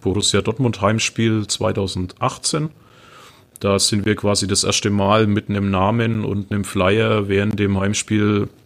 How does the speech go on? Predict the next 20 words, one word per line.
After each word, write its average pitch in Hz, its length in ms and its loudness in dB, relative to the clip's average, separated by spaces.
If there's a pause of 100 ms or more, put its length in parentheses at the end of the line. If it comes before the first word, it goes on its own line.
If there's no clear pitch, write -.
(460)
ähm, 95 640 -2 (520)
quasi 104 260 2
an 98 120 2
den 95 120 2
Start - 260 0
gegangen. 123 460 -2 (760)
Letztendlich 104 520 0
gab's 101 340 2
aber 104 220 0
die 101 160 0
Jahre 98 300 4
davor 101 560 0
auch 98 220 2
schon, 101 680 -2
ja, 90 160 0
diverse 95 380 -2
Zusammenschlüsse, 98 1120 -2
so - 300 -6
ein 87 80 -10 (120)
paar, 92 380 -2